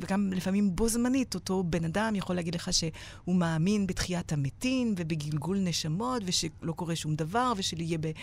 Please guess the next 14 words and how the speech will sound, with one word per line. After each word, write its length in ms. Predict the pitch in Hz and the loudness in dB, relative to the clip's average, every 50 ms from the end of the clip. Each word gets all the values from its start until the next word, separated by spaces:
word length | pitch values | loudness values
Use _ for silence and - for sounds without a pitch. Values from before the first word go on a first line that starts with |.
| - - - - | -12 -14 -10 -6
נהיה 260 | - 156 160 160 165 165 | -2 0 2 4 4 4
בגן 340 | 160 160 151 160 156 170 | 4 4 4 4 4 4
עדן. 240 | 196 214 202 214 208 | 4 4 2 2 2
כאילו, 180 | 196 - 180 180 - - - - - | 2 0 -2 -2 -4 -6 -12 -8 -2
יש 180 | 175 - - | 0 0 0
אפשרות 400 | 185 - - 185 170 220 247 - | 0 -2 -6 -4 -2 -2 -2 -2
לשמוע 320 | 220 - - - 214 214 214 - - | -2 -2 -2 -2 -2 -2 -4 -6 -6
כמה 240 | - - 277 277 285 | -4 -2 0 0 -2
קולות 680 | 269 - - 208 185 185 202 226 262 - - - - - - | -2 0 0 0 2 2 2 0 0 0 -2 -4 -4 -4 -4
במקביל, 580 | - 160 160 156 156 151 151 143 147 165 226 247 - - - - | -2 0 0 0 0 -2 0 0 0 0 0 -4 -8 -12 -8 -4
סוג 160 | - 226 - | -4 -2 0
של 120 | - 196 175 - | 0 0 0 0
פלורליזם 760 | - 220 226 247 247 220 208 190 190 208 233 214 202 196 185 180 - - | 2 4 4 6 6 6 4 4 4 4 4 4 4 4 4 2 0 2
תיאולוגי, 600 | - 180 160 160 151 156 175 190 185 160 147 | 2 2 4 4 2 2 2 2 0 0 -2